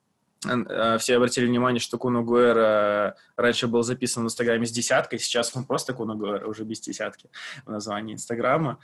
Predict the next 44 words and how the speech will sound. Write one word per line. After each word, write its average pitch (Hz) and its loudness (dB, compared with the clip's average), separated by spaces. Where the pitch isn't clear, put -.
и 120 -4
все 117 -4
начинают 113 -4
это 117 -4
все - -8
связывать, 120 -2
стро-, 117 -4
с-, 113 -4
строить 120 -2
теории, 123 2
что, 117 -4
походу, 113 -6
он 113 -4
ос-, 113 -8
ос-, - -6
освободил 120 -2
свой 120 -2
номер 127 2
под 120 -2
Лео, 127 6
а - 0
там 131 4
же 131 2
еще 139 2
и 131 4
Пеп, 135 4
они 127 2
с 131 -2
Ку-, - -4
с - -2
Куном 131 0
дружат 135 0
с 127 -10
детства. 120 0
Не, 156 4
это 139 4
очень 165 4
интересно, 147 4
тем 139 2
более, 151 6
прикинь, 135 0
Месси 139 2
в 135 -2
Премьер-лиге. 127 2